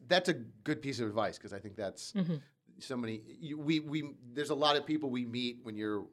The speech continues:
Speaker 1: working in creative fields. It's like, "You know how to draw, but you don't know what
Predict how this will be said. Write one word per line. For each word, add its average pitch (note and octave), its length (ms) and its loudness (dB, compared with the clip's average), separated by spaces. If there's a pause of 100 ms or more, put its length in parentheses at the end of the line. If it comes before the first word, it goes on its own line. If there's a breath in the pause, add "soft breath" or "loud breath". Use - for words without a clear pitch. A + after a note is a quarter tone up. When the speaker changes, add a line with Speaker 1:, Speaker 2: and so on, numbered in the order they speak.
(320 soft breath)
Speaker 1:
working C3 400 0
in G#2+ 120 -4
creative A2 380 -2
fields. G#2 300 -4
It's - 80 -10
like, F#2+ 160 -6 (600)
"You F3+ 400 2
know F3+ 320 8
how C3+ 200 4
to A2+ 80 2
draw, G#2 920 2
but E2+ 260 -8
you B2 140 -4
don't B2+ 160 0
know A2+ 120 -2
what G2+ 360 -4